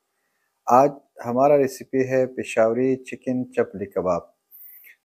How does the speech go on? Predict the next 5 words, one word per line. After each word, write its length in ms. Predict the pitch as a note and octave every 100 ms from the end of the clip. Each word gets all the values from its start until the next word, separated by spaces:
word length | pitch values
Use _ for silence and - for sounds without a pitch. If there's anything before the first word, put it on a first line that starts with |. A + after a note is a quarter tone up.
| _ _ _ _ _ _ _ _ _ _ _ _ _ _
तो 120 | A#2+ A#2+
चलिए 480 | - C#3 D3 C#3+
बनाने 460 | C3 A#2 A#2 A#2 C#3
की 140 | C#3+
तरफ। 520 | C#3 C3+ C3+ C3 -